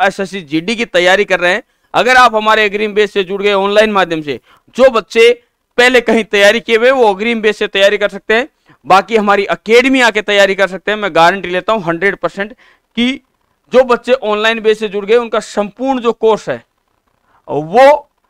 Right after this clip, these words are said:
उससे बाहर आपका कुछ नहीं रहेगा। अगर आप उस बैच से जुड़ गए, अगर आपने उस बैच में तीन माह तैयारी कर ली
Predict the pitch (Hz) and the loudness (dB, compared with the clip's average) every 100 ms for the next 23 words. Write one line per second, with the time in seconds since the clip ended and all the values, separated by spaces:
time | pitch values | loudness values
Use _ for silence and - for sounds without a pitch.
0 | _ _ _ 208 - 269 214 156 165 156 | _ _ _ -14 -6 -6 -2 -2 -2 -4
1 | - 185 196 - 151 135 127 117 117 127 | -4 -10 -12 -16 -18 -16 -14 -14 -16 -20
2 | 127 _ _ _ _ _ _ _ _ _ | _ _ _ _ _ _ _ _ _ _
3 | _ _ _ _ _ _ _ _ _ 147 | _ _ _ _ _ _ _ _ _ -2
4 | 208 226 - 156 175 - 170 - 147 151 | -2 -2 0 2 2 0 -16 -14 -10 -10
5 | - 156 135 180 175 131 110 _ _ _ | -8 -12 -12 -10 -6 -8 -8 _ _ _
6 | _ _ _ - 175 208 175 175 190 170 | _ _ _ -6 -2 2 2 0 -6 -8
7 | 151 165 165 180 - _ 214 226 202 175 | -8 -8 -8 -14 -18 _ -10 -8 -6 -6
8 | 165 151 151 147 143 120 113 | -6 -4 -6 -6 -10 -12 -18